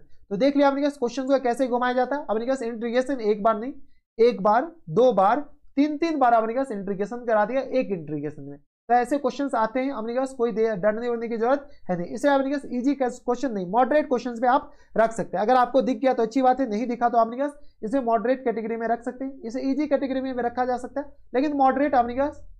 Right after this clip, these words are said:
सफिशिएंट इसके जगह होंगे। तो ये थे अपने पास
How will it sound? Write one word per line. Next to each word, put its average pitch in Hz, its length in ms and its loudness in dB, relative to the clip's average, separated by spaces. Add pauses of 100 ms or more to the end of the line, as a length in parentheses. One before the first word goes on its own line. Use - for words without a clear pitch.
सफिशिएंट 233 480 -4
इसके 277 300 -2 (340)
जगह 202 220 6 (140)
होंगे। 139 280 -10
तो - 380 -8
ये 262 140 2
थे 269 80 4
अपने 254 180 4
पास 285 180 0